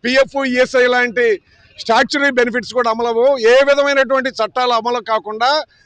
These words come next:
పన్నెండు గంటల పాటు బానిసల్లాగా కార్మికులతోటి పని చేయించుకోవాలనేటటువంటి కుట్ర ఈరోజు జరుగుతూ ఉంది. దీనికి వ్యతిరేకంగా జాతీయ కార్మిక సంఘాలన్నీ పిలిపించినాయి. దాంట్లో భాగంగానే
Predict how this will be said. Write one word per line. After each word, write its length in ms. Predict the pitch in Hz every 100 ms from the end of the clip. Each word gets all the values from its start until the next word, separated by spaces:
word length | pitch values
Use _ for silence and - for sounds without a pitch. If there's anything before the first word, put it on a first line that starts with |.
| _ -
పన్నెండు 300 | 233 262 262
గంటల 300 | 247 262 285
పాటు 480 | 262 269 226 277 277
బానిసల్లాగా 720 | 214 214 262 269 262 254 254
కార్మికులతోటి 680 | - 226 233 233 226 240 226
పని 260 | 220 247
చేయించుకోవాలనేటటువంటి 1080 | 254 240 - 240 240 233 226 226 214 220 185 -
కుట్ర 400 | 226 294 269 190 - - - 202
ఈరోజు 340 | 220 240 220
జరుగుతూ 440 | 175 220 254 254
ఉంది. 300 | 233 226 269
దీనికి 300 | 226 220 220
వ్యతిరేకంగా 760 | 208 214 277 269 269 254 285 294 _ _ _
జాతీయ 380 | 202 247 269 269
కార్మిక 320 | 254 240 240
సంఘాలన్నీ 440 | 240 233 254 226
పిలిపించినాయి. 580 | 220 214 202 220 226 269
దాంట్లో 380 | 226 220 233 254
భాగంగానే 640 | 220 220 214 220 233 285